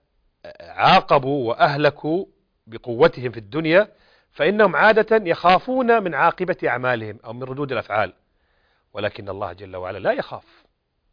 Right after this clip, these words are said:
لا يخاف، آه، عاقبة أي شيء، يعني بهذا الإهلاك العظيم،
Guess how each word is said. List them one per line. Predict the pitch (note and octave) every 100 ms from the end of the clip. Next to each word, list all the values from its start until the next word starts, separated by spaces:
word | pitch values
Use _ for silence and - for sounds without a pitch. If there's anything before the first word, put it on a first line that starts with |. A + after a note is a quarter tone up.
| _ _ _ _ _ _
لا | B2+ D#3+
يخاف، | C3 C3 B2+ A2+ A2+ - _ _ -
آه، | G#2 G2 F#2+ F#2 F#2 F2
عاقبة | G2+ A2+ C3 B2+ - B2
أي | F#3+ A3 E3+
شيء، | E3 C#3 _ _ -
يعني | F#2+ F#2+
بهذا | F#2+ B2 A#2
الإهلاك | G#2 F#2 A2+ -
العظيم، | F#2 F#2 A2 F#3